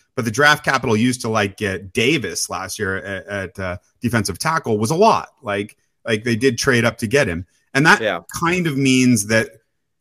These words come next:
Speaker 1: Howie is kind of balancing things internally. Like, he's allowing his evaluators to pound the table, and then he's going to get the guy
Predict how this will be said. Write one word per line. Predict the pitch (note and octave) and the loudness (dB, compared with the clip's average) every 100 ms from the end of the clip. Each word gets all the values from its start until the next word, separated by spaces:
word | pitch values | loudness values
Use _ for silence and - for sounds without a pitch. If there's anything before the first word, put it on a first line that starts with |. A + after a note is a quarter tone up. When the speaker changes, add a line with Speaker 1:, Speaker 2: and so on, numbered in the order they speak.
| _ - | _ 0
Speaker 1:
Howie | D3 F3 E3+ | 4 4 4
is | C3 | 2
kind | - C#3 C3+ | 2 0 0
of | A2+ | 2
balancing | A2 A#2 G#2+ - E2 | 2 2 0 -2 -8
things | - E2 D#2+ | -12 -14 -12
internally. | E2+ D#2+ F2 D#2 D2+ E2 | -12 -10 -10 -10 -10 -4
Like, | G2+ G2+ | -4 -4
he's | - E3 F3+ | -6 0 2
allowing | B2 A#2 D3+ C#3 | 4 4 4 2
his | A2+ G2+ | 2 2
evaluators | G2 G#2+ A#2+ G#2 F#2+ F#2 E2+ | 2 2 2 0 0 -4 -6
to | F#2+ | -6
pound | A2 F#2+ F#2 | -4 -4 -6
the | |
table, | E2+ G#2 G2+ F#2+ G#2 | -8 -4 -4 -4 -6
and | G#2 | -2
then | G#2+ | 0
he's | A2 G#2+ | 0 0
going | A2+ A2+ A2 | -2 -2 0
to | G2+ | -2
get | F#2+ G#2 | -2 -4
the | G2+ | -6
guy | F2 F#2 G2 F2 E2 | -2 2 2 2 -4